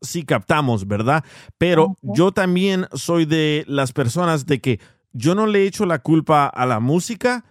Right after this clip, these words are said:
Speaker 1: yo no le echo la culpa a las películas, yo no le echo la culpa a las novelas de que mis hijos sean violentos. No,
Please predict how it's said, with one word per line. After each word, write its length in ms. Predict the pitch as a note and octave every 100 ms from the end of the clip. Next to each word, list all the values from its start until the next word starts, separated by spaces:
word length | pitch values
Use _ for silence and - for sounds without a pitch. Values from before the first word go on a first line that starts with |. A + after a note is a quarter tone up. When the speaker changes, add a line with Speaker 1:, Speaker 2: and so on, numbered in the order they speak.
| _ _
Speaker 1:
yo 240 | A#2 C#3+
no 100 | F3 F3+
le 200 | E3+ E3+
echo 180 | -
la 140 | D#3+ C3+
culpa 480 | - D3+ C#3 C#3 C3
a 160 | A2+
las 160 | A#2+ G#2+
películas, 640 | B2 C3 F3 A#3 A#3 A3 - - - -
yo 200 | C3 F3+
no 80 | F3
le 140 | E3+
echo 380 | D#3 E3 D#3+ D3+
la 120 | B2+
culpa 480 | A#2+ D#3 C#3+ D3 C3
a 40 | B2
las 200 | A#2 A2
novelas 600 | A2 A#2 F3 G#3 A3 - - - _
de 220 | C3 C#3 C3+
que 500 | C#3+ C#3+ C#3 C3+ C3
mis 260 | C#3 B2
hijos 280 | F#3 E3 D#3+
sean 240 | - D3 C#3
violentos. 500 | A#2+ B2+ D3 B2 G#2
No, 240 | C#3 -